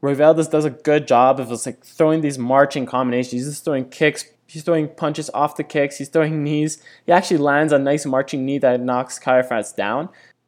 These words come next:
And then when the second round starts, it's the exact same thing. He just starts going for these marching combinations.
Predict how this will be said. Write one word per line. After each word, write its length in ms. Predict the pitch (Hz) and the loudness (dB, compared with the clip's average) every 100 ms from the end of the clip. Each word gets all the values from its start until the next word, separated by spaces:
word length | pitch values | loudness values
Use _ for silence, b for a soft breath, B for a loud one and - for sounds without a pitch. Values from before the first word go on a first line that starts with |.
| _ | _
And 140 | 165 156 | 4 6
then 180 | 160 | 6
when 120 | 165 156 | 6 0
the 60 | |
second 320 | 147 147 165 156 | 0 0 0 0
round 180 | 135 | 0
starts, 320 | 135 131 127 127 | 2 4 4 2
it's 160 | 139 | -6
the 80 | 139 | -4
exact 460 | 127 127 123 131 - | -2 0 2 0 0
same 200 | 127 117 | -4 -2
thing. 300 | 113 101 107 | -4 -4 -6
He 100 | 139 | 0
just 220 | 147 - | 0 0
starts 260 | 151 143 | 0 0
going 200 | - 147 | 0 -4
for 120 | 143 143 | -2 -4
these 140 | 120 | -2
marching 380 | 117 127 139 139 | -2 -2 -4 -6
combinations. 520 | 139 131 143 170 175 | -6 -4 -6 -6 -10